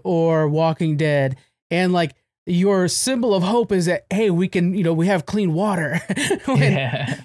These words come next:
Speaker 1: when this is actually like, "Oh, what is it like to love again? What is it like to have a hobby and stuff?" And
Speaker 2: Mm-hmm.
Speaker 1: so it, it really does. And again, for no, having no humans,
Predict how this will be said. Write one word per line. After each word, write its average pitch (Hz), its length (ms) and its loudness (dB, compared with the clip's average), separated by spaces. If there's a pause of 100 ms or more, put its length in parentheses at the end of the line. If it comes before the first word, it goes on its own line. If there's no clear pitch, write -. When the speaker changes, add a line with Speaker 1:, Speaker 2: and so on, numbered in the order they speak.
(140)
Speaker 1:
when 220 160 0
this 311 160 2
is 233 80 0
actually 226 260 2
like, 180 180 0
"Oh, 220 120 0
what 180 160 0
is 180 60 0
it 196 60 -2
like 180 160 -2
to 226 80 -2
love 247 220 0
again? 156 320 0
What 160 160 0
is 175 80 -2
it - 20 -2
like 175 200 -2
to 170 100 -2
have 170 240 0
a 165 80 0
hobby 165 400 0
and 139 100 -4
stuff?" 139 260 -2 (360)
And 143 100 2
Speaker 2:
Mm-hmm. 123 60 4
Speaker 1:
so 185 180 2
it, 180 220 -2 (100)
it 196 140 2
really 220 440 0
does. 185 380 0
And 151 160 -4
again, 180 380 0 (160)
for 185 160 0
no, 208 160 2
having 220 360 2
no 208 260 2 (180)
humans, 185 420 0